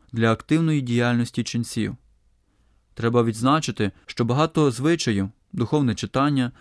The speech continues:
молитва часослова, покрій чернечої ряси, які ввів на початку реформи Йосип Вельямин Руцький, переважно збереглися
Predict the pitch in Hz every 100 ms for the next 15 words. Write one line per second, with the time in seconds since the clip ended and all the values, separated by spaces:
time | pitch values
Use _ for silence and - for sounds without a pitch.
0 | _ 131 131 120 - 107 107 - 135 139
1 | 127 - _ _ - 120 - 170 160 127
2 | 127 120 - 107 120 151 - 147 147 _
3 | _ _ _ 127 120 135 127 135 131 -
4 | 120 139 135 131 120 - 131 127 120 -
5 | _ - 123 120 127 117 123 123 123 120
6 | 123 120 - 120 - - 113 107 127 165
7 | 160 123 117 113 107 120 160 - 98